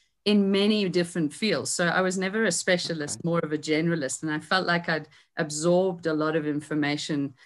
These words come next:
Speaker 1: and a lot of knowledge. And I always had that feeling that I need to share this with someone. I
Speaker 2: Great.
Speaker 1: need to be able to share it. So, um, business coaching ki-, really kind of encompassed the,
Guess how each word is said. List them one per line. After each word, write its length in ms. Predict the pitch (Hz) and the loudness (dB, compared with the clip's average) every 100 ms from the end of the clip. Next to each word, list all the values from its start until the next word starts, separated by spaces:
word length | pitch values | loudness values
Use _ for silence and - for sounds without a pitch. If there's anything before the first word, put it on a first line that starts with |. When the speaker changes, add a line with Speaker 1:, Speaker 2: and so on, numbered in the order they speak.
| _ | _
Speaker 1:
and 100 | 151 | -2
a 60 | 151 | 2
lot 220 | 151 151 | 2 2
of 120 | 151 | 0
knowledge. 400 | 170 180 220 170 | 2 2 4 0
And 140 | 165 175 | 0 2
I 60 | |
always 280 | 170 196 233 | 2 2 0
had 240 | 214 180 160 | 0 -2 -2
that 200 | 160 - | -4 -4
feeling 420 | 185 170 156 156 | -2 2 2 2
that 160 | 151 156 | 0 -2
I 120 | 156 | -2
need 240 | 160 170 | 0 0
to 80 | 165 | -2
share 340 | - - 190 185 | -2 2 2 2
this 300 | 135 - - | 0 -2 -6
with 120 | 143 | -6
someone. 440 | 156 131 107 117 - _ _ _ | -4 -2 -4 -6 -10 _ _ _
I 80 | 165 | 0
Speaker 2:
Great. 100 | 170 | 2
Speaker 1:
need 140 | 180 180 | 2 0
to 100 | 202 | -4
be 100 | 165 | -2
able 260 | 147 156 156 | -2 -2 -2
to 280 | - 147 143 | -2 -2 -2
share 440 | - 180 185 175 | -2 2 4 2
it. 240 | 123 - _ _ _ _ | 0 -8 _ _ _ _
So, 580 | - 247 233 240 233 214 | -4 2 6 8 6 4
um, 460 | 190 190 190 185 180 | 2 2 2 2 0
business 400 | 175 240 269 262 | 2 4 4 2
coaching 800 | - 208 185 - 190 185 175 170 - _ _ _ - | 2 0 0 -2 -2 2 2 0 -8 _ _ _ -2
ki-, 260 | 262 254 - | 0 0 -4
really 380 | 196 233 359 269 | 0 2 4 4
kind 240 | 226 208 | 2 0
of 80 | 185 | 2
encompassed 760 | 185 170 214 226 175 165 - - | 0 0 0 0 -2 -2 -6 0
the, 640 | 180 170 170 170 160 151 | 4 4 4 2 -2 -8